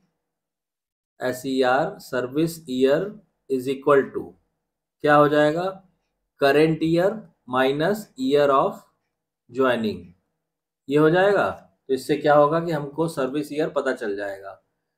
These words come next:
अब इसके बाद क्या करेंगे कि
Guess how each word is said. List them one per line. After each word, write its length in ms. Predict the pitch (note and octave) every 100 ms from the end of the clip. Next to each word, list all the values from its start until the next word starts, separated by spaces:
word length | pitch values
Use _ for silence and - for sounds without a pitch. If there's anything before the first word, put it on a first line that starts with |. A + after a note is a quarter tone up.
| _ _ -
अब 220 | E3+ F3 -
इसके 280 | - E3+
बाद 220 | D#3 D#3+ D#3
क्या 140 | D3+
करेंगे 440 | C#3+ C#3+ D3 D#3 F#3 G3 - _ _ _ _ -
कि 380 | E3 F3+ -